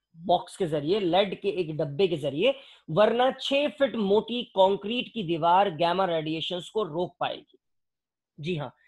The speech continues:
छह फुट मोटी concrete की दीवार जो है वो गामा radiations को रोक सकती है, वरना या फिर lead का एक simple सा बॉक्स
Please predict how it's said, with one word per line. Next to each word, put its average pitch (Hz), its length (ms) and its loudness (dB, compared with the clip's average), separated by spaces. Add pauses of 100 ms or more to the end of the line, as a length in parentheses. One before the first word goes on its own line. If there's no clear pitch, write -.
(180)
छह 247 220 4
फुट - 280 -2
मोटी 202 540 -2 (480)
concrete 185 500 0
की 226 80 -4
दीवार 185 400 4
जो 185 120 2
है 185 100 4
वो 180 120 -2
गामा 175 300 2
radiations 175 480 0
को 180 120 -6
रोक 160 160 -6
सकती - 340 -4
है, 226 80 4
वरना 175 300 -2
या 151 180 -2
फिर 208 180 -6
lead 185 420 0
का 208 120 0
एक 160 200 -6
simple 196 400 -8
सा 165 160 -4
बॉक्स 165 540 -4